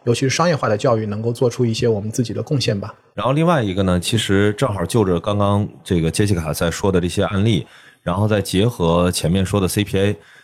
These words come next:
Speaker 2: 呃，算是答个疑吧。
Speaker 1: 嗯。
Speaker 2: 因为其实我们也收到了一些对于C P A这个评选说，呃，往期获过，就是入围的节目不能再被评选，那会不会说每年乐评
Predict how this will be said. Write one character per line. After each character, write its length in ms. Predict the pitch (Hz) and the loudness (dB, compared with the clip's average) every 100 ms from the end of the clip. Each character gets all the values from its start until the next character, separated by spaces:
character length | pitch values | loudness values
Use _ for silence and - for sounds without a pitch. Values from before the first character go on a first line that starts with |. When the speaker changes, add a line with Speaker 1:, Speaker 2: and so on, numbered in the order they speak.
| _ - | _ -4
Speaker 2:
呃， 480 | 87 82 78 76 69 | 0 0 0 -2 -2
算 200 | 143 110 | 0 0
是 80 | 101 | -2
答 180 | 82 117 | -6 0
个 100 | 139 | 0
疑 280 | 82 87 | 0 -2
吧。 220 | 131 - - - | -2 -2 -12 -4
Speaker 1:
嗯。 180 | 131 120 | -4 -2
Speaker 2:
因 100 | 120 | 0
为 160 | 123 127 | 2 2
其 240 | - - | -2 -2
实 280 | 117 117 120 | 0 2 2
我 200 | 101 82 | 2 0
们 380 | 76 90 95 82 | 2 2 2 2
也 380 | 90 82 82 82 | 2 2 2 0
收 300 | - 175 190 | 0 0 2
到 180 | 170 90 | 2 0
了 100 | 85 | -2
一 120 | 85 | -4
些 400 | - 90 87 87 | 0 2 4 2
对 220 | - 98 | 2 2
于 300 | 85 85 92 | 2 2 2
C 180 | 101 120 | 2 0
P 180 | 110 117 | 2 2
A 40 | |
这 100 | 110 | 4
个 80 | 98 | 2
评 240 | - 95 120 | 2 0 2
选 260 | 104 78 | 2 0
说， 320 | - 101 101 - - - | 0 2 2 -2 -18 -18
呃， 260 | - 90 85 | -4 0 0
往 280 | 80 82 80 | 0 0 -2
期 340 | - - 117 | -2 0 2
获 460 | 120 - - 175 107 | 2 -2 0 2 2
过， 300 | 95 90 78 | 0 -2 -2
就 120 | - | -2
是 80 | 98 | 0
入 200 | 156 135 | 2 2
围 120 | 85 | 2
的 120 | 101 | 0
节 160 | 131 82 | 0 0
目 100 | 90 | -2
不 140 | - | 0
能 100 | 104 | 0
再 140 | 107 120 | 2 0
被 120 | 101 | 0
评 240 | 80 92 | -2 0
选， 160 | 135 - - - - - - | 2 0 -4 -16 -20 -18 -6
那 240 | 107 85 | -4 -2
会 180 | - 113 | 0 0
不 120 | 95 | 2
会 160 | 104 95 | 0 0
说 320 | 104 98 92 | 2 2 0
每 160 | 92 82 | 0 0
年 380 | 80 82 90 98 | 2 2 2 2
乐 160 | 123 101 | 2 2
评 360 | - 82 90 | 2 2 2